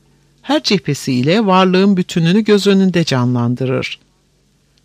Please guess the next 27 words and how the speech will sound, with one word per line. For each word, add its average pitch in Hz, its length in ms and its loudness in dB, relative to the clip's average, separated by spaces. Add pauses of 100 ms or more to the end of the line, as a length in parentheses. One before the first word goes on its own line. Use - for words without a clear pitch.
(140)
Sıfatlar 254 580 0
ise 220 360 2
nesnelerin 202 640 2
vasıflarının 170 680 0
adı 143 260 -2
olarak, 127 580 -4 (280)
vasıf 226 320 -2
isimleri 214 500 0
olarak 170 580 0
tek 233 200 -4
cepheli 202 500 0
bir 202 100 -2
ifadeye 170 560 -2
sahiptirler. 127 1000 -4 (1800)
Bir 311 120 4
sıfat - 480 -2
tek 247 240 -4
bir 208 100 2
vasıf 160 420 -4
ifade 123 460 -4
eder. 120 360 -2 (300)
Karşıladığı 175 760 0
nesne 180 420 0
tek - 300 -4
bir 208 100 2
vasıftan 190 580 -2
ibarettir. 123 880 -4